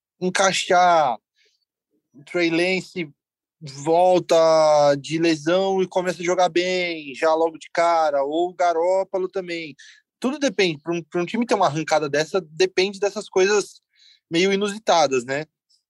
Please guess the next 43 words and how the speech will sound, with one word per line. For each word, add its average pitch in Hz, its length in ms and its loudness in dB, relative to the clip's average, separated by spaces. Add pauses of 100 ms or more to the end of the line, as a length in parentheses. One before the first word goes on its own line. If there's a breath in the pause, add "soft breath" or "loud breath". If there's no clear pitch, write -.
(200)
Mas 139 280 -2
eu 160 120 2
acho 151 160 0
que 180 120 -2
o, 165 260 -2
o 160 40 -4
forty-niners 165 580 -2
é 196 60 0
um 208 120 -4
time 208 300 -6
que, 233 220 -2 (260)
que 208 120 -4
tem 196 280 2
capacidade 190 840 0
pra, 190 220 0
pra 196 180 -4
dar 185 140 -4
uma 196 160 -6
reagida 175 640 -6 (680)
e, 160 840 -6 (560)
e 143 120 0
é 147 60 4
um 185 120 0
time 190 200 -8
que 220 200 0
a 196 60 4
gente 196 240 -4
tava 220 340 0 (380)
botando 175 340 -2
uma 214 160 0
fé 175 180 -2
desde 151 240 -6
o 147 40 -20
começo, 139 440 -8
né? 143 160 -2
Então, 156 320 -6
eu 185 160 -6
acho - 120 -6
que, 202 260 -4
que - 160 -6
pode 180 260 -2
ser 196 100 0
uma. 139 360 0